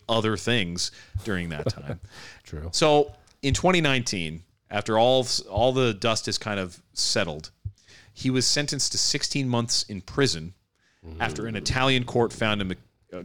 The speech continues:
Speaker 1: guilty of forging documents and abusing his office as a, as a doctor.
Speaker 2: On
Speaker 1: The
Speaker 2: those
Speaker 1: Supreme
Speaker 2: charges,
Speaker 1: Court
Speaker 2: that's a
Speaker 1: did
Speaker 2: reasonable
Speaker 1: overturn that
Speaker 2: sentence.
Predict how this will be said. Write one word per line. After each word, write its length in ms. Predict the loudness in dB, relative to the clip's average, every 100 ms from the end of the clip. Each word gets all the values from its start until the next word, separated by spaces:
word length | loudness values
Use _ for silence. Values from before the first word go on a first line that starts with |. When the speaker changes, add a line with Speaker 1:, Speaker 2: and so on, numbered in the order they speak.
| -4
Speaker 1:
guilty 360 | -4 -2 -2 0
of 380 | 2 2 0
forging 540 | -6 -12 -2 0 0 2
documents 440 | 2 2 -2 -4
and 100 | -6
abusing 520 | -6 -2 -2 -2 -4
his 160 | -4 -4
office 340 | -4 -4 -4
as 220 | -4 -4 -4
a, 160 | -8 -8
as 160 | -10 -8
a 60 |
doctor. 340 | -8 -10 -16 -20 _ -8 0
Speaker 2:
On 100 | 4
Speaker 1:
The 60 |
Speaker 2:
those 80 | 6
Speaker 1:
Supreme 200 | 6 6
Speaker 2:
charges, 40 | 6
Speaker 1:
Court 80 | 6
Speaker 2:
that's 100 | 6
a 40 |
Speaker 1:
did 60 | 6
Speaker 2:
reasonable 220 | 6 6 4
Speaker 1:
overturn 180 | 4 2
that 160 | -2
Speaker 2:
sentence. 140 | -6